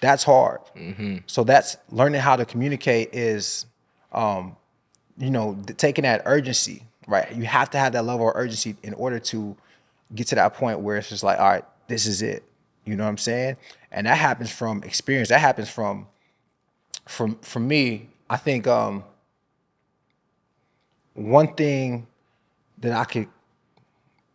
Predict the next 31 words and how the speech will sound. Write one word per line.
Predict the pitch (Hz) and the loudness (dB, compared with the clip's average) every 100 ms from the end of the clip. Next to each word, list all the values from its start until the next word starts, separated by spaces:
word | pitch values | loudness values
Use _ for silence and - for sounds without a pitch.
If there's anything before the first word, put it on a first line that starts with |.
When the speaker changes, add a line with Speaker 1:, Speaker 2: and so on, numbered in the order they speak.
| _ | _
Speaker 1:
that | 113 123 120 | 0 2 4
I | 120 | 2
could | 113 | 4
reference | 107 120 120 107 - | 4 4 2 -4 -4
early | 113 117 117 | -4 -4 -2
on | 117 107 104 104 - | 0 0 0 -4 -10
is | 107 107 104 101 - _ _ _ _ _ _ _ _ - | -6 -4 -4 -8 -12 _ _ _ _ _ _ _ _ -4
when | 113 | 0
me | 117 151 | 2 2
and | 139 | 2
Chanel | 135 131 127 | 0 2 2
first | 117 - 123 | 2 4 4
started, | - 117 110 110 - _ _ | 4 2 2 -2 -6 _ _
uh, | 110 104 | -2 0
talking | 101 - 110 - 98 | 2 2 2 0 -12
the | |
first | - 104 101 | -4 -4 -2
time, | 107 - 110 _ _ _ _ _ _ - - - - | -4 -6 -14 _ _ _ _ _ _ -20 -18 -14 0
and | 123 120 113 98 - _ _ _ _ - | 6 6 4 -2 -10 _ _ _ _ -8
we | 117 | -4
were | |
dating. | 101 135 156 143 147 139 _ _ _ _ _ _ _ _ _ _ - | 4 8 8 6 0 -6 _ _ _ _ _ _ _ _ _ _ -8
You | 110 | -4
know, | 107 | -2
she | - | -2
liked | 117 120 120 | 2 2 2
me, | 123 117 | 0 2
our | 95 | 0
chemistry | - 131 117 123 | 0 -2 -2 -4
was | 113 | -4
great, | 101 113 110 | 0 2 2